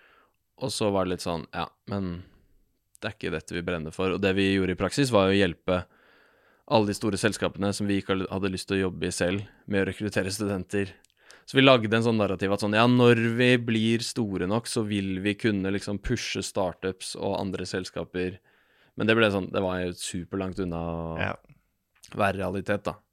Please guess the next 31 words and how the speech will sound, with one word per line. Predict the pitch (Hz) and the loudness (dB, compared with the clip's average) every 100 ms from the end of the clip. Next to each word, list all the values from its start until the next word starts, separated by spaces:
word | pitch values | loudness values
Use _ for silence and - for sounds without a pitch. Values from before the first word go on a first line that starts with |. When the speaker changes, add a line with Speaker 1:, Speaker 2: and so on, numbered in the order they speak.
| _ | _
Speaker 1:
Så, | - 101 90 87 87 85 87 _ _ _ _ _ _ - | -6 -4 -2 -2 -4 -8 -12 _ _ _ _ _ _ -10
ja, | - | -6
vi | - | -2
fant | 147 123 | 2 2
ut | 110 | 2
at | 110 | 0
det | 104 | 2
var | 107 107 | 4 4
bedre | 98 90 95 | 2 0 -2
å | 92 92 92 | -2 -4 -4
gi | 95 95 | -6 -6
seg | 95 | -4
mens | 95 92 | -4 -6
leken | 92 - | -8 -6
var | 98 | -4
god, | 113 127 | -2 -2
så | 113 | -2
vi | 110 107 | 0 0
kjørte | 107 95 95 | -2 -4 -6
en | |
kontrollert, | 90 95 95 90 85 - _ - | -6 -6 -4 -4 -6 -8 _ -8
eh, | 92 87 90 98 _ _ _ _ - - _ - | -6 -6 -10 -14 _ _ _ _ -20 -20 _ -4
nedstengning | 104 - 98 95 101 98 | -4 -2 -2 0 0 -2
av | 92 92 | -2 -4
selskapet, | 104 - 85 - 147 147 | -6 -6 -6 0 0 0
og | |
bare | 110 92 87 85 92 - _ - | 0 0 0 -4 -8 -20 _ -12
driftet | 113 101 - 85 | -10 -8 -8 -6
det | 92 85 | -4 -4
ut, | 87 _ 101 | -8 _ -14
eh, | 98 101 | -12 -12